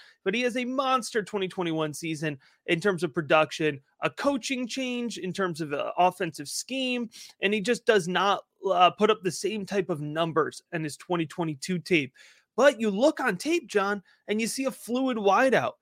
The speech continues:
You see some highlight reel catches. You see the ability for him to go up and, and,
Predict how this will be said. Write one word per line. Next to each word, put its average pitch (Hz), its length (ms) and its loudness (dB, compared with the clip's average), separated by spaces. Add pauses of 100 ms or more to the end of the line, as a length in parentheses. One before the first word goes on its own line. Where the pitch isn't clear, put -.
(220)
You 226 160 0
see 254 240 -2
some 247 240 2
highlight 233 760 2
reel 214 240 2
catches. 160 560 -2
You 214 140 -6
see 240 380 -4 (280)
the 233 120 2
ability 233 680 0
for 214 140 4
him 226 240 -2
to 202 60 -2
go 202 320 6
up 202 260 2
and, 160 220 -4
and, 170 220 -4